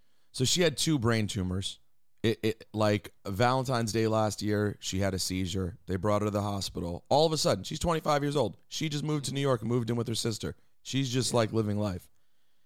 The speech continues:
Speaker 1: Seizure. She'd been having some headaches,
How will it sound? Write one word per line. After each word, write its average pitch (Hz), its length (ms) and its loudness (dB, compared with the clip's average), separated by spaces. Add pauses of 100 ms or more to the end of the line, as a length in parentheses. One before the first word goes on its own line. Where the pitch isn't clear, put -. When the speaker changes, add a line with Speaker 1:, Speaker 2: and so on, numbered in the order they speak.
(220)
Speaker 1:
Seizure. 143 720 2 (1000)
She'd 107 240 -4
been 107 100 0
having 120 340 2
some 117 180 -2
headaches, 113 560 0